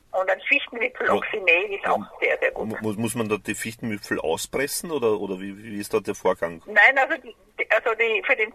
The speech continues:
Speaker 1: Sirup, dann tue ich nur die ganz kleinen Fichtenwipfel,
Speaker 2: Ja.
Speaker 1: die lege ich in Zucker ein,
Speaker 2: Okay.
Speaker 1: in Rohrzucker.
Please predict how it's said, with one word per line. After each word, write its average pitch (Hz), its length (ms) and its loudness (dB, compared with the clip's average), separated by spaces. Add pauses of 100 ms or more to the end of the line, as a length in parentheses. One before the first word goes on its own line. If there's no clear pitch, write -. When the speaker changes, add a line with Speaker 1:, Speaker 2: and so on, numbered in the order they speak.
Speaker 1:
Sirup, 277 300 -2 (140)
dann 262 180 -2 (140)
tue 247 100 0
ich - 140 -6
nur 311 100 0
die 294 120 -4
ganz 381 220 2 (100)
kleinen - 340 2 (260)
Fichtenwipfel, 262 640 -2 (160)
Speaker 2:
Ja. 185 240 0 (140)
Speaker 1:
die 233 60 -4
lege 254 320 0
ich - 60 -4 (240)
in 240 220 -8 (100)
Zucker - 220 0 (180)
ein, 269 80 4 (380)
Speaker 2:
Okay. 120 300 -8 (300)
Speaker 1:
in 214 100 -4
Rohrzucker. 202 580 2